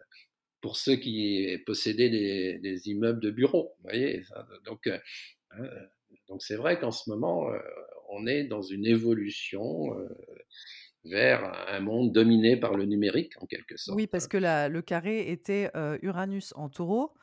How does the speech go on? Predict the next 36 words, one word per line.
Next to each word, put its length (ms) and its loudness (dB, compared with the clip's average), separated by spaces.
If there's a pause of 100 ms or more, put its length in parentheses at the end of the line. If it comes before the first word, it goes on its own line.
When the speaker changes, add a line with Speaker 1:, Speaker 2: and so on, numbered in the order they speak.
(500)
Speaker 2:
heu, 200 -4
donc 240 -10
l'instabilité 640 -4
aussi, 380 -4
heu, 120 0
de 100 -6
tout 140 -12
ce 80 -14
qui 140 -8
est 60 -4
de 80 -6
l'ordre 320 -4
de 360 -4
l'économie, 920 -4
heu, 360 -8
tout 100 -20
ça 280 -4 (320)
et 240 -2
heu, 80 0
Saturne 420 -6
en 100 -6
Verseau 520 -4 (840)
qui 180 -14
parle 300 0
de, 80 -6 (220)
heu, 20 -8
ces 200 -12
structures, 640 -10
heu, 120 -6
numériques 840 -10
et 40 -4
de 80 -8
la 80 -4
façon 460 -10
dont, 340 -8
heu, 120 -8